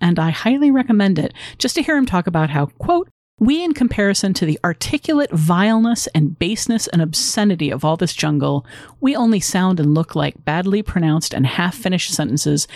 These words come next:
out of a stupid suburban novel. We have to become humble in front of this overwhelming misery and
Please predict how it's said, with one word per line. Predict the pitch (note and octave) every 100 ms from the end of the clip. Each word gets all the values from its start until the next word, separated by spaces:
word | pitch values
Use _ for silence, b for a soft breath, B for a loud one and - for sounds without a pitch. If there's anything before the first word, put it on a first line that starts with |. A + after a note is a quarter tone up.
| B -
out | D3
of |
a | D3
stupid | - - F#3 F3+ F#3+ F3+
suburban | F3 E3 D3+ D#3 D3+
novel. | C#3 C#3 - - - _ _ -
We | F3
have | D3+ G3+ G3
to | -
become | A3+ - G#3
humble | F#3 G#3 G3 D3+ D3 D3+ B B
in | E3+
front | D#3+ E3+
of | D#3+
this | D#3+ - -
overwhelming | F#3 A3 A#3 A3+ G#3+ G#3+
misery | G3 D#3 D#3 D#3 D3
and | F3